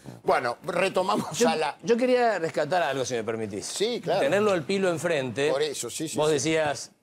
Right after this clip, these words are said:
Speaker 2: el ex gobernador de Mendoza, mi provincia.
Speaker 1: La verdad que lo presenté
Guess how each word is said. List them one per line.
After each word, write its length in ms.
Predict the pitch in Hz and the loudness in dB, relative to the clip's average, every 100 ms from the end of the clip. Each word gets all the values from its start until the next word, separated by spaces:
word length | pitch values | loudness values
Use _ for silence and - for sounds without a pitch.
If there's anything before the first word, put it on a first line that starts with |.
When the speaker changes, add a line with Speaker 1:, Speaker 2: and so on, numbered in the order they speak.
| _ _ _ - - | _ _ _ -20 -6
Speaker 2:
el 180 | 120 143 | -2 0
ex 160 | 139 | 0
gobernador 420 | 143 131 127 143 | 2 2 2 2
de 60 | 151 | 2
Mendoza, 640 | 143 147 175 175 190 175 - - - - | 2 0 0 2 0 0 -4 -20 -20 -14
mi 180 | 147 139 | -4 -2
provincia. 500 | 143 139 - 143 139 | 0 2 2 2 0
Speaker 1:
La 80 | 143 | 0
verdad 220 | 156 185 | 0 0
que 80 | 170 | 0
lo 140 | 165 139 | 0 -2
presenté 600 | 139 - 139 120 147 151 | -4 -6 -8 -4 -4 -4